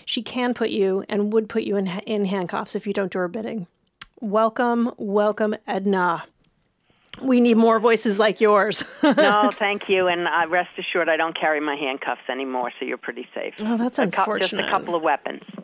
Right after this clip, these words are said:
Speaker 1: Okay, good. We won't say which ones 'cause we're private here. So tell me, Edna, you know, what has been, since I met you several years ago,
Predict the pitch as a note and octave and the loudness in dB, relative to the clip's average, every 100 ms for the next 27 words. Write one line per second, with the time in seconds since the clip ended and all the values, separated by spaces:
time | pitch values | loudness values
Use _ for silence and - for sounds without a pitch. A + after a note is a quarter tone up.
0 | - B3 - D#4+ E4 D#4 - - _ A3+ | -6 -4 -2 -2 -2 -2 -4 -8 _ 0
1 | C4 B3+ - A3+ G3+ G#3 F3+ G3+ - G3+ | 2 2 2 0 0 0 -4 -4 -8 -8
2 | F#3 - G#3+ G#3+ G3+ - - _ _ - | -8 -8 -8 -8 -10 -12 -14 _ _ -20
3 | _ _ _ _ _ _ _ _ _ _ | _ _ _ _ _ _ _ _ _ _
4 | _ - _ _ A3+ C#4 C4 C4 - _ | _ -20 _ _ -2 2 4 4 0 _
5 | _ _ _ _ - - G4 G4+ D4 - | _ _ _ _ -6 0 2 4 4 4
6 | A3 A3+ A3 G#3 - A#3 A#3 A3+ - A#3+ | 2 4 4 2 0 0 2 0 -4 -10
7 | - A#3 A3 C#4 D#4+ A#3+ C#4+ A#3+ A3+ A#3 | -12 -8 0 2 2 0 -2 -2 0 2
8 | A#3 A3+ A3 G#3+ - _ _ _ _ _ | 2 2 2 0 -6 _ _ _ _ _
9 | _ - - A#3 - B3 C4+ B3+ A#3+ G#3+ | _ -10 -2 -2 -2 0 2 2 2 2
10 | G#3+ G#3 G3+ - B3+ G3+ G#3 F#3+ G3 F#3+ | 6 6 4 0 0 4 4 4 2 2
11 | F#3+ F#3 F#3 F#3 | 2 2 2 0